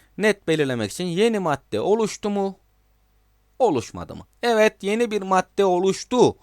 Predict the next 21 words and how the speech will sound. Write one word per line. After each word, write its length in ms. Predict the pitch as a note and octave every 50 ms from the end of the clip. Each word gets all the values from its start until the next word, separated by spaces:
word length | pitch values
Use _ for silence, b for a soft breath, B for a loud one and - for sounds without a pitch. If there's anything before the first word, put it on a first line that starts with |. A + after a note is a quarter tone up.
| b b b b b -
diyorsan 560 | A3+ G#3 D3 A2 G2 F#2 - - E2 D#2+ F2
kimyasal 760 | - - - E3 E3+ E3+ E3+ E3 E3 D#3+ - E3 D#3+ D#3+ D#3+
değişim. 380 | D3+ D3 C#3+ - - E3 E3 - b b b b b
Hayır, 600 | - G#2+ A2 B2 E3 G#3 A#3 A3+ A3 G#3 G#3 G3+
yeni 320 | G3+ F#3 F#3 F#3+ G3 F#3+
bir 100 | G3+ F#3+
madde 380 | F#3+ F#3 F3+ F3+ F3 _ _ F#3
oluşmadı. 680 | F#3 F#3+ G#3 A3 G#3 - - - C3 G2+ F#2+ F#2+ F2+ - b b b b b b b b _ -
Kağıt 440 | G#3+ G3+ F#3+ F3 E3 - - _
düzdü, 420 | G3 G3+ F#3+ E3+ C#3 C3+ F3+ A3 G3+
buruşturuldu 760 | A3+ A3 G#3 G3 - - - - D#3+ C3+ B2 G#2+ G#2 G2 B2
ama 160 | D3 D#3 F3
kağıt 520 | - - F3 D#3 D3+ E3 G#3 - - -
yine 220 | A#3 A#3 A3+ G3+ F3+
kağıt 560 | - - - F#2 F2+ - - - _ - - B B B B B B B -
diyorsan 640 | G#3+ A#3+ A3+ E3+ B2 G2+ - - G#2+ G#2+ C#3+ B3+ - b b b b b b b _
fiziksel 680 | _ - E4+ E4 B3 A3 C#3+ - - - - F#2 F2+ F2
değişim 340 | F#2 F2 E2+ E2 - D#2+ E2
kardeşim. 480 | - - E2 E2+ - - - - - _ b b b b b _ A#3+
Buradan 460 | D#4 D4 A3+ D#3+ A#2 G#2+ G2+ C#3 E3+ - b b b b
net 400 | C#3+ D#3 F#3+ G3 D#3 C#3 - -